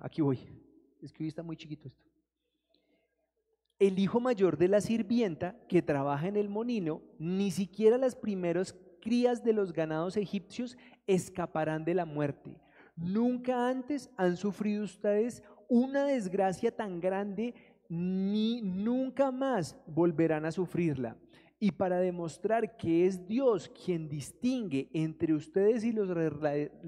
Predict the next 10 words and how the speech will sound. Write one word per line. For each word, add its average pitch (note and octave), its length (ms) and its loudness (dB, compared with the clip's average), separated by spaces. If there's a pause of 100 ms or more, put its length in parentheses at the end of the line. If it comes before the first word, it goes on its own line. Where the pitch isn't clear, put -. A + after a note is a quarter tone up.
(160)
y F3 100 -2
los D#3+ 200 0
israelitas, D#3 960 0 (520)
de F3 180 8
nosotros G#3+ 720 -2
no G3 260 2
morirá A#3 600 2 (420)
ni G#3 320 2
uno A#3+ 360 0
solo E3+ 580 2